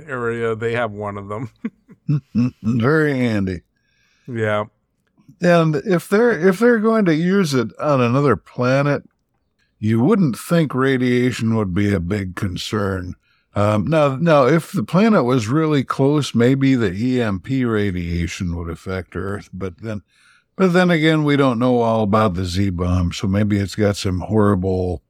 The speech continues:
Speaker 2: abominable new kind of radiation.
Speaker 1: Yeah, I think splitting a planet apart would have some problems and <laughs> create a lot of debris and, yeah, et cetera.
Speaker 2: Yeah.
Speaker 1: Well, look at Saturn with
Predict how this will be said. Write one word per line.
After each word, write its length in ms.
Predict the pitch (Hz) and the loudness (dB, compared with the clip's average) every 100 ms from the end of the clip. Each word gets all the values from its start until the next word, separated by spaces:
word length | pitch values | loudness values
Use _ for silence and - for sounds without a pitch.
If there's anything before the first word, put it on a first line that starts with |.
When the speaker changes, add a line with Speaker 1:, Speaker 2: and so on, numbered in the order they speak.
| _ _ | _ _
Speaker 2:
abominable 760 | 120 110 117 107 104 98 90 98 | -6 0 0 2 0 0 -2 -4
new 180 | 98 107 | -2 -4
kind 400 | - 117 110 98 | -2 0 2 0
of 100 | 90 | 2
radiation. 240 | 98 254 269 | 4 4 4
Speaker 1:
Yeah, 220 | 240 196 220 | 4 4 2
I 80 | 254 | 2
think 220 | 254 202 | 0 0
splitting 540 | - - 185 190 185 | -8 -2 0 2 2
a 160 | 160 143 | 0 0
planet 460 | - 160 151 143 | -2 0 0 0
apart 360 | 139 113 143 131 | -2 0 0 -2
would 140 | 131 | -4
have 200 | 127 120 | -2 -2
some 240 | 110 120 113 | -6 -10 -10
problems 760 | 110 110 107 110 113 110 107 | -4 -4 -4 -4 -4 -4 -6
and 340 | 113 107 120 127 - 240 - - | -8 -10 -10 -12 -2 -2 -2 -12
<laughs> 380 | - 208 - | -4 -4 -4
create 260 | - 170 147 | -12 -12 -10
a 40 | |
lot 160 | 127 117 | -8 -8
of 100 | 110 | -6
debris 600 | 117 107 120 123 120 117 | -10 -10 -10 -8 -6 -4
and, 220 | 107 107 - _ _ _ | -6 -8 -16 _ _ _
yeah, 220 | - 110 110 | -12 -8 -8
et 120 | 107 | -6
cetera. 360 | 113 107 107 107 | -6 -4 -4 0
Speaker 2:
Yeah. 320 | 214 165 123 | 2 2 2
Speaker 1:
Well, 240 | 202 135 | 2 2
look 220 | 139 180 | -2 -4
at 160 | 143 147 | -4 -4
Saturn 640 | - 147 151 156 123 117 | -4 0 0 0 -2 -4
with 140 | 117 | -8